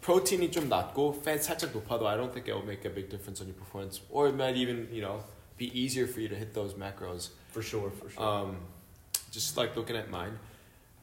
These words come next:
Speaker 1: 제가, 에, 저 같은 경우는 이제 옛-, 일 년 전, 뭐, 옛-, 작년 사월에는 운동을 그냥 수업 하나 들었어요.
Speaker 2: Yeah.
Speaker 1: 일주일에, 뭐,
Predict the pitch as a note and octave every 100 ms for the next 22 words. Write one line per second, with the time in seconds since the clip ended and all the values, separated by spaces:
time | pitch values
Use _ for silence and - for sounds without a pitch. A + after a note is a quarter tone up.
0 | - - C#3+ D3 C#3+ C3+ B2+ - - -
1 | - B2 - - C#3 D#3+ D#3+ D#3 D3 C#3+
2 | C#3 C3+ A2 G2 - - - - - -
3 | - - B2 B2 A#2+ A2+ A2+ - - E3
4 | F3 - F3 G3 G3 C#3+ B2 A#2+ G#2+ G#2+
5 | A2+ C3+ - - A2 B2+ C#3 C3+ B2+ -
6 | G2 G2+ G2 F2+ A2 A#2 C#3 - - -
7 | - - C#3 C#3+ D#3 D#3+ F#3+ - - B2+
8 | F3+ F#3 F#3 F#3 D#3+ A2+ G#2 G2 E2+ -
9 | - - - - - - - - - A#2+
10 | A#2 A#2+ A2+ G#2 F#2 F#2 F#2